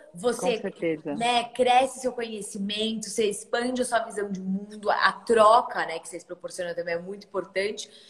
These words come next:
Speaker 1: E você já vira um colecionador também.
Speaker 2: É, sem dúvida. E, e, e, na verdade, assim, como eu falei, todo mundo sai ganhando, que pro artista também, como essa obra entra pro acervo do museu,
Speaker 1: Sim.
Speaker 2: isso que eu queria falar também.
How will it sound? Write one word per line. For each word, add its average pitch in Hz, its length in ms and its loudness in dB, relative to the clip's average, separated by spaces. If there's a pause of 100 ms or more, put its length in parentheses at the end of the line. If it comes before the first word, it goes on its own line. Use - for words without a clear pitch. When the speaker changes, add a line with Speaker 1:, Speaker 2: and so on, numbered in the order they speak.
(180)
Speaker 1:
E 277 120 0
você 311 320 8
já 294 160 2
vira 294 200 -4
um 294 60 -12
colecionador 285 760 -2
também. 254 500 -6 (420)
Speaker 2:
É, 220 320 8
sem 254 200 0
dúvida. 247 240 -2 (160)
E, 247 120 6
e, 254 300 6
e, - 20 8
na 254 120 10
verdade, 247 380 6
assim, 269 160 -4
como 240 160 2
eu 254 60 2
falei, 247 260 0
todo 254 300 2
mundo 233 180 -2
sai 208 160 -4
ganhando, 202 400 -2
que - 160 -6
pro 214 240 2
artista 233 600 2
também, 175 320 -2
como 208 220 2
essa 220 280 4
obra 202 400 6
entra 247 460 -2
pro 190 180 -4
acervo 165 480 -4
do 147 140 -12
museu, 180 480 2
Speaker 1:
Sim. 196 340 -6
Speaker 2:
isso 226 180 2
que - 60 4
eu 254 60 8
queria 247 260 6
falar 233 300 4
também. 185 440 -4